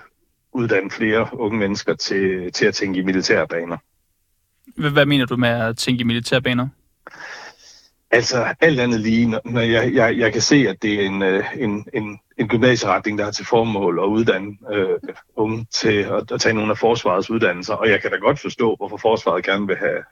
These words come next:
Speaker 1: unge mennesker ind. Øhm, jamen, så, så lærer man jo noget bestemt. Så lærer man en bestemt tilgang til verden. Man lærer,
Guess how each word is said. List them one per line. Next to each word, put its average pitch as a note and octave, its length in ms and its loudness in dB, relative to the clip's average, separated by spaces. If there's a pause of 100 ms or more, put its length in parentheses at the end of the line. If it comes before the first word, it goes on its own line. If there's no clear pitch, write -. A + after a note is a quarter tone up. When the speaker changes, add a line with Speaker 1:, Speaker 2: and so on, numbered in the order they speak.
Speaker 1:
unge G#2+ 200 0
mennesker F#2+ 320 0
ind. B2 220 2 (840)
Øhm, G#2 720 2
jamen, G#2+ 560 -2
så, C3 240 2 (100)
så - 220 0
lærer C3 260 2
man A#2+ 180 2
jo G2+ 140 -2
noget F#2+ 220 0
bestemt. C3 420 -2
Så A#2+ 120 -4
lærer A#2 180 2
man A2 160 -2
en G2 100 -6
bestemt A2 340 -2
tilgang A#2+ 440 -2
til G2+ 140 -12
verden. A#2 420 0
Man G#2+ 200 -2
lærer, G#2 300 2